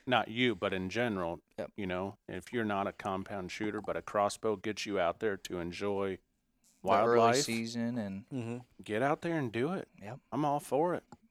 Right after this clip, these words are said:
Speaker 2: Yep.
Speaker 1: Um, and just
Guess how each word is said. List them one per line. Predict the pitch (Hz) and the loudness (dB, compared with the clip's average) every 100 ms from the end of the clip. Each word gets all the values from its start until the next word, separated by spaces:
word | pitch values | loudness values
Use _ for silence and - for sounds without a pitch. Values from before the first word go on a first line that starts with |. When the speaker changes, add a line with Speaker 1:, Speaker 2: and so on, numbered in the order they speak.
| - | -10
Speaker 2:
Yep. | 139 - _ _ _ _ _ | -10 -10 _ _ _ _ _
Speaker 1:
Um, | 101 95 90 82 78 _ - _ _ | -6 -4 -4 -6 -10 _ -20 _ _
and | 92 92 | -8 -6
just | 104 - | -6 -8